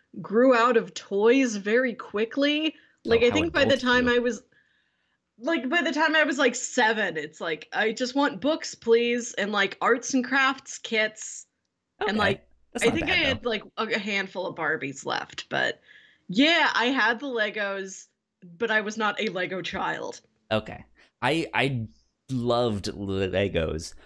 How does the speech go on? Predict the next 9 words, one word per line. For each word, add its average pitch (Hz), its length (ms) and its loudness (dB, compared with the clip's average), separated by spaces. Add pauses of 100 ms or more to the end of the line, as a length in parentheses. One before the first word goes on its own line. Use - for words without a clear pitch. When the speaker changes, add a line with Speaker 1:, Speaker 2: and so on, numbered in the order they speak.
(120)
Speaker 2:
Before 165 400 -2
that, 110 380 0 (760)
apparently 156 540 2
my 123 200 2 (140)
parents 143 420 0
thought 127 220 0
I 117 100 2
liked 98 440 -2
Playmobiles, 185 1300 0